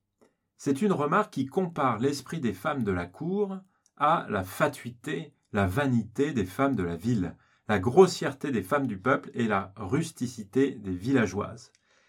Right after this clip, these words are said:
Et où il est très surprenant de voir souligner ici la supériorité de ces femmes-là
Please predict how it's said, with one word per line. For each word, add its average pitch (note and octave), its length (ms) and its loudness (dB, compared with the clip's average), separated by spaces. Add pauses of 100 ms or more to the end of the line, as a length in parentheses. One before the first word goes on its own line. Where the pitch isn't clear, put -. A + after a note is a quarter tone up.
(160)
Et D3 380 0
où E3 80 -4
il D#3+ 100 0
est C3+ 160 6
très G#3+ 200 4
surprenant G2 600 -6 (240)
de A#2+ 100 2
voir B2 280 2
souligner D3 540 -2
ici B2+ 260 -2
la G2 140 0
supériorité B2+ 840 -2
de G#2+ 120 0
ces F#2+ 200 -2
femmes-là A#2+ 640 -2